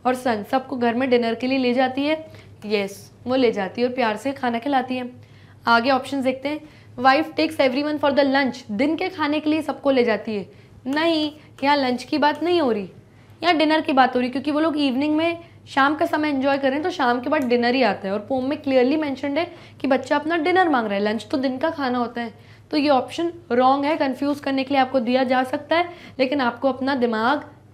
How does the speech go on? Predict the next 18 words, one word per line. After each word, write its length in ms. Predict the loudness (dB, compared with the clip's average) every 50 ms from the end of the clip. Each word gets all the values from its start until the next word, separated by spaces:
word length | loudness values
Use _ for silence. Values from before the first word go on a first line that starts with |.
| -6 -2
यूज़ 300 | -2 -2 -2 -4 -6 -4
करना 400 | -4 -2 -2 -2 -2 -4 -4 -4
है। 420 | -2 0 2 2 2 2 -2 -8 -16 -20 -20 -20 -20 -20 -20 -20 -20 -20 -20 -10 0 4
Husband 340 | 4 4 4 2 0 0 0
takes 260 | 0 -2 -2 2 2
everyone 380 | 4 4 4 2 0 -2 -2 0
for 140 | 0 0 2
the 120 | 2 2 2
dinner, 280 | 2 -2 -2 -2 -4 -6 -10 -20 -20 -20 -20 -20 -12 0 4 6
father 300 | 6 6 8 8 8 6
सबको 340 | 6 0 -2 -2 0 -2
डिनर 300 | 0 0 0 0 0 -2
के 140 | -2 0 2
लिए 100 | 4 4
ले 140 | 4 4 4
जाते 300 | 4 2 2 2 0 -2
हैं, 260 | -2 -2 -4 -8 -12 -20 -12 -8
नहीं, 320 | -4 -4 -4 -4 -4 -6